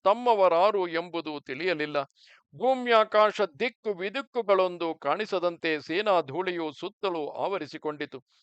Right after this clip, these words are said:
ತಿರುಗಿ ರಾತ್ರಿಯಾದಂತೆ ಭ್ರಾಂತಿ ಹುಟ್ಟಿತು. ರಾತ್ರಿ ಸಂಚಾರಿಗಳಾದ ಭೂತಗಳು ತಲೆಯೆಕ್ಕಲಾರಂಭಿಸಿದವು. ಹಳ್ಳ ತಿಟ್ಟುಗಳು ತಿಳಿಯದಂತಾಯಿತು.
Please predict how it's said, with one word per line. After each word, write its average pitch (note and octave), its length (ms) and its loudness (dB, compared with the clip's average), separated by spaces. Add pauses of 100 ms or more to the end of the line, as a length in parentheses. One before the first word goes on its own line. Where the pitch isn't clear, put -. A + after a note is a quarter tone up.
(260)
ತಿರುಗಿ F#3+ 400 0
ರಾತ್ರಿಯಾದಂತೆ D#3+ 920 0
ಭ್ರಾಂತಿ C3 460 -6
ಹುಟ್ಟಿತು. C#3+ 420 -8 (460)
ರಾತ್ರಿ G3 380 6
ಸಂಚಾರಿಗಳಾದ F#3 880 4
ಭೂತಗಳು F3+ 640 0
ತಲೆಯೆಕ್ಕಲಾರಂಭಿಸಿದವು. E3 1300 2 (400)
ಹಳ್ಳ B3+ 240 6
ತಿಟ್ಟುಗಳು G3+ 720 0
ತಿಳಿಯದಂತಾಯಿತು. E3 960 0